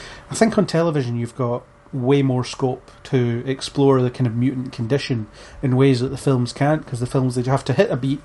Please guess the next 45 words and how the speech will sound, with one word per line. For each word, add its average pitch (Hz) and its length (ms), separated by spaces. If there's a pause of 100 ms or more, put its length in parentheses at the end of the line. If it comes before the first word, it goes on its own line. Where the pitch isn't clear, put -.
for - 160
a 127 60
little 135 200
while, 113 320 (380)
and 123 140
then, 123 280
you 208 60
know, 175 160
there 170 220
needs 147 160
to - 80
be 139 40
an 127 80
action 131 240
set 120 280
piece, 127 200
otherwise 123 320
the 127 100
audience 123 340
will 123 80
get 117 200
bored. 131 360
So 127 180 (360)
they 160 80
get 202 120
their 156 80
point 143 240
across, 120 400
and 135 160
they, 143 180
they 165 160
always, 202 320
um, 131 380 (1040)
they 156 80
always 220 180
kind 190 160
of - 160
boiled 147 300
it - 100
down 143 200
to 147 60
something 123 340
very, 135 260
very 120 300
simple. - 440